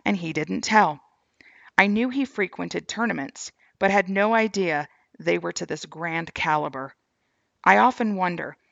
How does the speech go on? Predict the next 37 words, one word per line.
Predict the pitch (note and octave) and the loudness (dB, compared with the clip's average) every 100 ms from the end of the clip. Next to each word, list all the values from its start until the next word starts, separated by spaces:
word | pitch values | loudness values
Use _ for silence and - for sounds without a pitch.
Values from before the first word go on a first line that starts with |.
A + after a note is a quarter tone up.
| _ _ - | _ _ -6
if | G3+ | -2
we | C4 | 4
had | F4 | 4
engaged | D#4+ F3+ E3 E3 - - | 4 2 0 0 -2 -4
this | F#3 - | -4 -2
interest | F3+ F3+ A3 G#3 - | -6 -4 -6 -6 -4
more, | G#3 G#3+ A#3 - _ _ - | -2 0 -2 -6 _ _ -2
would | F#3+ F#3 G3 | 0 0 -2
things | F#3+ F#3+ | -2 -2
have | G3+ | -2
been | F3+ E3 | -2 -2
different? | D#3+ - G#3 - _ _ _ _ _ _ _ - | -4 -2 -6 -6 _ _ _ _ _ _ _ -2
Would | A3 | 0
we | G#3+ C4 | 2 6
have | C#4+ | 4
seen | - A#3 A3+ | 4 2 4
his | G#3 - | 2 2
friends | F3 F3 - | 0 0 0
differently? | - - - A3 A#3+ B3 _ _ _ _ _ _ _ G3+ | -4 -2 -2 2 0 -2 _ _ _ _ _ _ _ 0
Would | G#3+ | 0
we | G#3+ B3 | 4 4
have | A3 | 4
been | G#3+ | 2
supportive | - G#3 F3+ F3 G3 G3 | 0 -4 0 2 2 2
of | - D#3+ | 0 2
this | E3+ - _ | 0 -2 _
practicing | - F3 - A3+ - A#3 A3 | 0 0 0 -6 -2 0 2
that | - - | 0 0
contributed | F3+ - F3+ F#3+ F#3+ | -6 -2 2 4 2
to | - | 0
so | F3+ F3+ | -4 -2
many | E3+ E3+ D#3+ | -2 -4 -4
ailments? | D#3+ E3 G3 A#3+ - - _ _ _ _ _ - | -4 -2 -2 -4 -8 -14 _ _ _ _ _ -8
Because | A3+ C4 A3+ | 4 6 6
let's | A#3 C4 - | 6 2 2
face | A3 A3+ - | 4 4 4
it, | D#3+ | -4